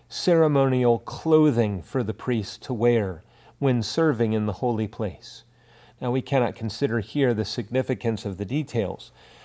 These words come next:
but let me highlight the prescribed breastplate, as it relates closely to one important function of the priesthood.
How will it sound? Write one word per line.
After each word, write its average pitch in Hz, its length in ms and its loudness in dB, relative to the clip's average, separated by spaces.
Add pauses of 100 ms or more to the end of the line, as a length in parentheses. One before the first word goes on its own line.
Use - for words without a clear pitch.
(180)
but 147 120 4
let 175 240 6
me 196 160 6
highlight 135 720 0 (360)
the 156 140 2
prescribed 120 1040 0
breastplate, 107 720 -2 (880)
as 127 200 0
it 160 160 4
relates 120 440 0
closely 143 640 0
to 117 180 -6
one 135 240 2
important 131 560 0
function 151 640 -2
of 113 220 -2
the 107 100 -4
priesthood. 101 600 -4